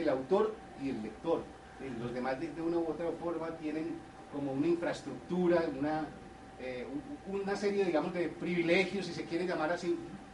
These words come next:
que, que posibilitan mucho más su trabajo, mientras que el autor y el le-, y el lector, pues son, digamos, los,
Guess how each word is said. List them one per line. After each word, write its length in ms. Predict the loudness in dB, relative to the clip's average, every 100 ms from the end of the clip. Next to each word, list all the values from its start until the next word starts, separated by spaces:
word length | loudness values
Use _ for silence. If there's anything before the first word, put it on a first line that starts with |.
| -6
que, 220 | 2 2
que 140 | 4 -2
posibilitan 680 | -2 0 0 2 2 0 0
mucho 180 | -2
más 140 | -2 -2
su 60 |
trabajo, 360 | 0 4 4 4
mientras 380 | 2 0 -4 -4
que 80 | 0
el 60 |
autor 340 | 0 4 4 4
y 80 |
el 120 | 2 0
le-, 120 | -2 -2
y 60 | -4
el 80 | -2
lector, 340 | -4 0 0 0
pues 120 | -8
son, 120 | -8 -10 -10 -14 -16 -14 -2
digamos, 240 | 0 2
los, 160 | 0